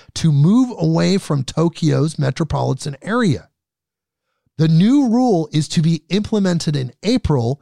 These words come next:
reported local media Kyodo News December twenty-ninth, citing a person familiar with the matter. The grant is more than triple the previous relocation bonus of twenty-three hundred per child.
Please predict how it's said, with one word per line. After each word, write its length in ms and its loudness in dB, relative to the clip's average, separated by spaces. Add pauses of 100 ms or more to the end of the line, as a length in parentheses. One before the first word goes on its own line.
(400)
reported 720 0
local 420 0
media 580 2 (360)
Kyodo 520 0
News 460 0
December 400 -2
twenty-ninth, 720 0 (320)
citing 720 0
a 180 0
person 600 -2
familiar 800 -2 (100)
with 180 -8
the 100 -10
matter. 480 -8 (880)
The 80 0
grant 420 0
is 160 0
more 200 2
than 220 0
triple 840 -2 (140)
the 80 -6
previous 600 -2
relocation 800 -2
bonus 480 -4 (320)
of 280 -2 (320)
twenty-three 520 0
hundred 360 -2
per 140 -6
child. 480 -14